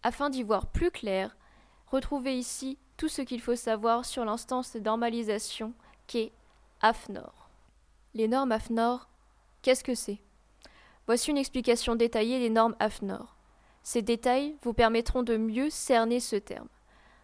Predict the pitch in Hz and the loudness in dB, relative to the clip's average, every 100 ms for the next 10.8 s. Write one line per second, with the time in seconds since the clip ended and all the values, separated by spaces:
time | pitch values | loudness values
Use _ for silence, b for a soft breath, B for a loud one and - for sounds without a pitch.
0 | b 226 226 240 - 339 277 208 208 190 | b 2 4 4 4 2 2 2 2 0
1 | 196 b b b b - 226 269 277 247 | -2 b b b b 2 4 4 2 0
2 | 247 320 302 233 208 202 - 226 - 220 | 0 2 2 4 4 2 0 -2 0 0
3 | 202 220 240 - - 220 226 214 254 - | 0 0 -4 -14 -8 2 4 8 6 6
4 | 240 - 240 233 247 240 214 220 - 233 | 6 6 4 2 2 2 2 0 0 -2
5 | 196 175 190 185 196 b b b b b | -2 -2 -2 -4 -6 b b b b b
6 | 226 220 220 240 302 226 b b b - | -4 0 4 4 4 -2 b b b -2
7 | 233 226 254 247 254 247 254 247 233 254 | 2 4 2 0 2 2 4 4 2 0
8 | 254 220 233 - 247 269 254 202 233 262 | 0 0 0 -2 0 2 2 2 2 0
9 | 254 233 - 220 220 247 B B B - | -2 -2 -4 -6 -6 -10 B B B 2
10 | 233 254 - 247 220 220 247 | 4 4 2 -2 0 -2 -4